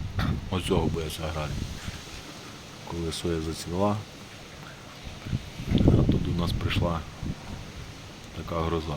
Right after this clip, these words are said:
та ще причому ночі. Яка зараз, аби б не влила град і не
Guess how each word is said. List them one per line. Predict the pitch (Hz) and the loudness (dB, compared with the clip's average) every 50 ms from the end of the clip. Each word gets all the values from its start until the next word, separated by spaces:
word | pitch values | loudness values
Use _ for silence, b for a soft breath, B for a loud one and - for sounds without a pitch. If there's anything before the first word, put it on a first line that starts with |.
| 73 - | -6 -4
та | - | -4
ще | - - 80 - | -4 -2 -2 -2
причому | - 87 78 - - 80 82 | -4 -4 -4 -4 -2 -2 0
ночі. | 82 80 78 - - - - - - - - - - - - - - - - - - - - - - - - - - - - - - - - - 82 82 | -2 -2 -2 -4 -6 -8 -10 -12 -12 -12 -12 -12 -12 -12 -12 -12 -12 -12 -12 -12 -12 -12 -12 -12 -12 -12 -12 -12 -12 -12 -12 -12 -12 -10 -8 -4 -4 -2
Яка | 82 76 - 85 82 | -2 0 0 0 2
зараз, | 82 85 85 82 82 80 78 76 78 - - - - - - - - - - - - - 85 82 | 2 4 4 4 4 2 2 -2 -4 -6 -8 -10 -12 -12 -12 -12 -12 -12 -12 -12 -10 -8 -6 -2
аби | 82 87 90 90 | 0 2 4 4
б | 90 90 | 4 4
не | 90 | 4
влила | 87 87 92 95 90 87 85 85 85 | 4 4 4 6 6 4 4 4 4
град | 87 90 95 98 90 - | 4 6 6 6 6 4
і | 85 | 2
не | 85 82 82 | 0 0 0